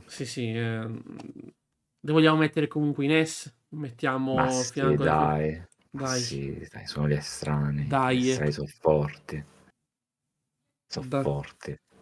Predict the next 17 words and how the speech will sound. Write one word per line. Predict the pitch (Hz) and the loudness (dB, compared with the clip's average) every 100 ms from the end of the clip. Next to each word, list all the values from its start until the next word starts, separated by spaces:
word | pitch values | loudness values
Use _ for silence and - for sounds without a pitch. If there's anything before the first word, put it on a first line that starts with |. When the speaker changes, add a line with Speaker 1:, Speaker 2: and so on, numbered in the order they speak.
| _ _ - | _ _ 0
Speaker 2:
Poi | 82 | 4
io | 156 | 6
Speaker 1:
Dai, | 147 143 | 6 6
le | 139 | 4
Speaker 2:
ho | 139 | 2
Speaker 1:
tacche. | 139 127 - - | 0 -4 -4 2
Speaker 2:
una | 80 | 4
passione | - 80 - 82 80 76 | 6 4 6 4 6 4
per | 78 | 4
il | 78 76 | 4 4
ghiaccio, | 76 71 - - 71 | 4 4 2 -4 -2
perché | 73 76 | -2 0
lo | 73 73 | 2 4
mangio. | 71 71 69 73 - - - _ _ _ _ _ _ _ _ _ _ _ _ _ _ 196 190 | 4 2 -2 -4 -12 -20 -20 _ _ _ _ _ _ _ _ _ _ _ _ _ _ -8 -8
Speaker 1:
Co-, | - - - 131 | -12 -16 -12 -10
come, | - 160 147 120 | -4 -2 -2 -4
scusami? | - 165 180 175 180 | -6 -4 -2 0 0